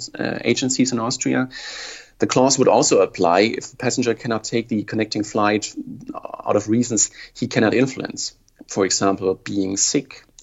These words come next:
for example, um, not having a valid visa or something like that. Things that just inhibit him from taking the, uh, connecting flight that he cannot influence. Yeah, the, the, the illness argument was one of the things in Austria, and that's why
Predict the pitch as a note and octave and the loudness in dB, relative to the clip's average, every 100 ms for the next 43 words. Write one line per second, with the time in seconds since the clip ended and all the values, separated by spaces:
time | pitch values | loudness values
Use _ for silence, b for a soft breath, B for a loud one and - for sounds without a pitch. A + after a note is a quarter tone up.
0 | b b b b - G#2 G2 - G2+ G2+ | b b b b -6 -2 0 2 2 2
1 | G2+ F#2+ F#2 F#2 - F#2+ F#2+ G2 F#2+ G2+ | 2 2 4 2 0 0 2 2 0 -2
2 | F#2 F#2 F2 F#2 F#2 D2+ B2+ C#3 C3 B2+ | -4 -4 -2 0 0 -2 -4 -2 -2 -2
3 | A2 F#2+ - G2 G2+ G2 F2+ A2 F#2 - | -2 -4 -2 -2 0 0 0 -2 -2 -4
4 | - - - A#2 A#2+ - G2 - - - | -12 -18 -2 0 2 2 0 2 2 2
5 | - - G2 G2 D3+ - G#2 A#2 A2+ G2+ | 0 0 2 4 4 6 4 4 4 2
6 | - A2+ B2 G#2+ G2 G2 F2+ - G2+ - | 2 2 2 2 2 2 0 0 -4 0
7 | A2 A2 G#2 - C#3 B2 A#2+ - B B | 0 2 -2 0 2 4 2 -2 B B
8 | B2 A2 B2+ B2 D#3+ B2 C#3 C#3 - - | -2 0 0 0 2 4 2 0 -4 -10
9 | - - - - B2+ G#2 G2 G2 - G2 | -12 -12 -12 -8 -6 -2 0 0 0 -2
10 | F2+ B B A2 - E3 D#3+ E3 D#3+ - | -4 B B -4 4 6 8 6 4 4
11 | C3 C3+ C#3 C#3 A#2+ B2 - A#2+ A#2+ A#2 | 2 4 6 6 4 -2 0 0 0 -2
12 | - A#2+ A#2 - B B - G2 G2 D3 | -2 0 0 -2 B B -6 2 2 2
13 | - D3+ D3 C3+ A#2 - B2+ A#2 A#2 A2+ | 0 2 2 2 0 0 0 2 2 0